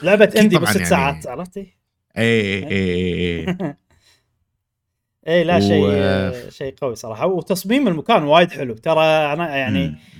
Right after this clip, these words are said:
Speaker 1: هو صدق في freedom، بس حسيت طريق،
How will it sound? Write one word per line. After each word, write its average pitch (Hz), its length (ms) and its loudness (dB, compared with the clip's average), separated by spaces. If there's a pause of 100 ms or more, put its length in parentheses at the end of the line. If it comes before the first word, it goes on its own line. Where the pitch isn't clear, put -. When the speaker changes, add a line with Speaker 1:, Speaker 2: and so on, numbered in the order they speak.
(200)
Speaker 1:
هو 147 200 -2
صدق 214 280 -2 (760)
في 190 200 -2
freedom، 185 540 0
بس - 460 -8 (1040)
حسيت 214 380 2
طريق، 190 260 -2